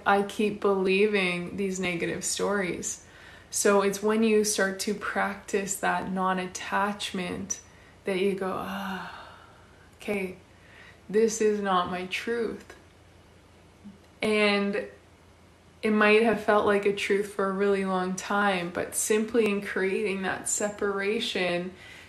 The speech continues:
you then open space to start to question it,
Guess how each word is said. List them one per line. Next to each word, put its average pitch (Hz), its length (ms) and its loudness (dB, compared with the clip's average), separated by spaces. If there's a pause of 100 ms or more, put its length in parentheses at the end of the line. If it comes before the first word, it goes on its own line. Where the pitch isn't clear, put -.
(100)
you 202 160 2
then 202 220 2
open 202 420 0
space 196 500 -2
to 196 220 -4
start 185 540 -2
to 175 440 0 (760)
question 202 460 -2
it, 247 240 2